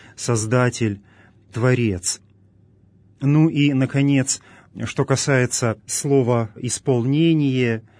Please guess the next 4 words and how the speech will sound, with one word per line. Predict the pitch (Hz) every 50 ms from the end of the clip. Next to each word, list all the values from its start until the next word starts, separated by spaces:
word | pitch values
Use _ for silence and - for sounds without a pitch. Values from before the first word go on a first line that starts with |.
| _ _ _ _ _ _ _ -
«завершение», | 110 110 104 123 131 117 127 120 - - - 147 156 160 160 156 147 139 131 123 117 113 107 101
«доведение | - 117 127 117 135 131 110 131 131 123 117 113 110 107
до | 101 101 113
полноты», | - - 120 113 113 113 113 113 - - 156 156 160 156 147 143